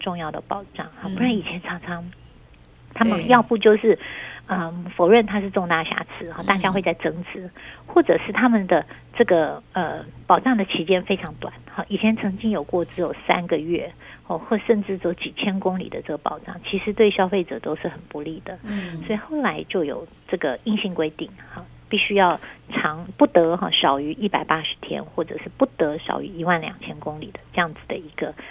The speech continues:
Speaker 1: 呃，这个保障。
Speaker 2: 嗯，是。那除了一些大瑕疵之外，哈，有一些小瑕疵啊，
Speaker 1: 嗯。
Speaker 2: 就是会让消费者觉得说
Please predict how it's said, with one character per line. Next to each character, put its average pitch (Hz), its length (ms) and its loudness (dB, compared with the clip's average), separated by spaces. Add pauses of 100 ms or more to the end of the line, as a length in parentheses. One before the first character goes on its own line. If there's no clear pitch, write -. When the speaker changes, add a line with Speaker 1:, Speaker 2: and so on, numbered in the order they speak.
(140)
Speaker 1:
呃， 147 180 -12
这 175 120 -6
个 208 60 -4
保 185 200 -8 (100)
障。 170 120 -6 (280)
Speaker 2:
嗯， 196 580 -4
是。 180 300 -4 (280)
那 294 100 -4
除 247 140 -2
了 208 60 2
一 185 60 2
些 208 200 -2
大 202 260 -2
瑕 160 260 -2
疵 180 280 -2
之 190 160 -2
外， 175 260 2
哈， 160 260 0
有 180 160 0
一 196 60 2
些 220 160 0
小 175 220 0
瑕 165 240 -2
疵 185 260 -4
啊， 185 80 2
Speaker 1:
嗯。 175 60 -2
Speaker 2:
就 208 80 -2
是 226 160 2
会 240 180 4
让 226 180 0
消 208 160 2
费 208 140 0
者 - 140 -4
觉 170 120 -2
得 180 80 0
说 202 200 2